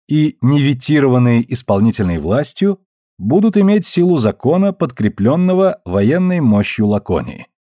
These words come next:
"Не уверена, что..." "Мадам президент!" Син наклонился к ней и дождался полного внимания, после чего продолжил.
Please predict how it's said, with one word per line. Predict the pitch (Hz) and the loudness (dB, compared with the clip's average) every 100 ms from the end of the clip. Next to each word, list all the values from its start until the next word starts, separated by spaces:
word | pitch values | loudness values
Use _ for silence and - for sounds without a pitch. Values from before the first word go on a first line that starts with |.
| _ _ _ | _ _ _
"Не | 85 87 90 | -6 -2 0
уверена, | 90 104 87 85 | 2 2 2 0
что..." | - 95 - - | 0 -2 -2 -4
"Мадам | 123 160 190 226 175 | 0 2 2 2 0
президент!" | 113 82 87 85 73 - - _ _ _ - | -2 -4 -4 -4 -4 -8 -18 _ _ _ -8
Син | - 147 131 | -2 0 0
наклонился | 123 101 104 101 95 | 0 0 2 0 -4
к | - | -4
ней | 120 170 165 - - | -2 -2 -4 -8 -4
и | |
дождался | 120 101 127 165 - 135 | -2 0 -2 -4 -6 -8
полного | 127 160 170 160 156 | -6 -6 -4 -4 -2
внимания, | 131 123 92 85 80 78 | 0 2 2 -2 -4 -8
после | - - 143 | -12 -10 -8
чего | - 95 | -6 -6
продолжил. | 101 117 76 - - - | -6 -8 -10 -12 -16 -20